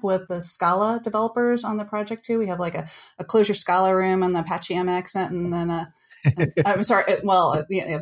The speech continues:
Speaker 1: M X net Scala and then the s-, M X net Clojure. But we're, we're both encouraged to be in both rooms because we do, you know, collaborate together between the Scala and the Clojure side and help each other as well. So.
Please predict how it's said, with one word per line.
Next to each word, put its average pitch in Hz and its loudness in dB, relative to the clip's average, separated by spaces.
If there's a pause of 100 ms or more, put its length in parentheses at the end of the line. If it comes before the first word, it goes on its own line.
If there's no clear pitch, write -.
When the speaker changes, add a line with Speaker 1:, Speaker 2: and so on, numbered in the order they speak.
Speaker 1:
M 190 0
X 180 -2
net - -4
Scala 175 0
and 165 -4
then 165 -6
the 160 -6
s-, - -8
M 170 -4
X 160 -4
net - -10
Clojure. 160 -4 (300)
But 226 6
we're, 214 4
we're 202 2
both 220 2
encouraged 185 0
to 165 -6
be 170 -2
in 151 0
both 151 -4
rooms 110 -6
because 175 -2
we 185 0
do, 180 0 (360)
you 185 -2
know, 151 -4 (100)
collaborate 190 2
together 180 0
between 175 -4
the 170 -2
Scala 175 0
and 180 -2
the 175 -6
Clojure 170 -4
side 160 -2
and 160 -4
help - -8
each 170 -8
other - -6
as - -6
well. - -6 (440)
So. - -18